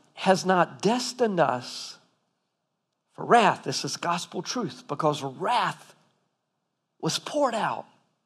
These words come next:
on Jesus. Although we deserve wrath, we receive salvation. We see it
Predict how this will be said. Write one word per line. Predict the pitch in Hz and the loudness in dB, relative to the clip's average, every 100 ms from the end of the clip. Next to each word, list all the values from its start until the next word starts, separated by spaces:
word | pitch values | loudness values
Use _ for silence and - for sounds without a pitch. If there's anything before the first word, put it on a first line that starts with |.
| _ _ _ _ _ _ | _ _ _ _ _ _
on | - 127 | -8 -6
Jesus. | 117 185 180 - - - - _ _ _ _ _ _ _ _ _ _ _ | -4 -6 -6 -10 -12 -12 -14 _ _ _ _ _ _ _ _ _ _ _
Although | 240 254 294 | 8 10 8
we | 285 285 | 6 4
deserve | 262 202 320 339 240 | 4 6 8 8 8
wrath, | 202 143 - - - _ _ _ _ _ _ | 6 6 2 -6 -20 _ _ _ _ _ _
we | 190 302 | 4 6
receive | 311 320 - - 302 285 226 - - - _ _ _ | 8 4 4 2 4 2 0 -8 -20 -20 _ _ _
salvation. | - - 285 294 339 320 330 269 202 - | 2 10 12 12 8 6 4 0 -2 -4
We | 254 302 349 | 4 6 6
see | 330 - 311 | 4 4 6
it | 277 | 6